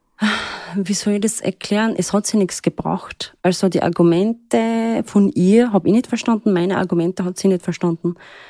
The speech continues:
Und ich glaub, das hat einfach auch viel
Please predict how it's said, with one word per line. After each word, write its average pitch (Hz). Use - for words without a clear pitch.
Und 180
ich 185
glaub, 190
das -
hat 220
einfach -
auch 208
viel 233